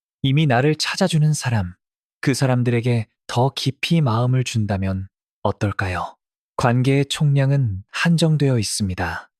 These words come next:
시간도, 마음도, 에너지도 무한하지 않습니다. 그렇다면 그 한정된 자원을 어디에 쓸 것인지 신중하게 선택해야 합니다.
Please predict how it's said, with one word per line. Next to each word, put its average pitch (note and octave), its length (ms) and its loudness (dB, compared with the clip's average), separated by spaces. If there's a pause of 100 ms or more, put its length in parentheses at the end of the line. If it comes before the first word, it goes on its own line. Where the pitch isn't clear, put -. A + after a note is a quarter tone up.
(300)
시간도, A#2+ 960 0 (100)
마음도, G2 880 0 (240)
에너지도 A#2+ 540 0
무한하지 G#2 560 0
않습니다. F#2 680 -6 (480)
그렇다면 G#2+ 680 -2 (520)
그 C#3 180 2
한정된 D#3 640 2
자원을 A#2+ 640 0 (120)
어디에 A2+ 340 2
쓸 C3 240 -2
것인지 G#2+ 720 0 (240)
신중하게 C#3+ 680 0
선택해야 B2 580 -2
합니다. F2 480 -6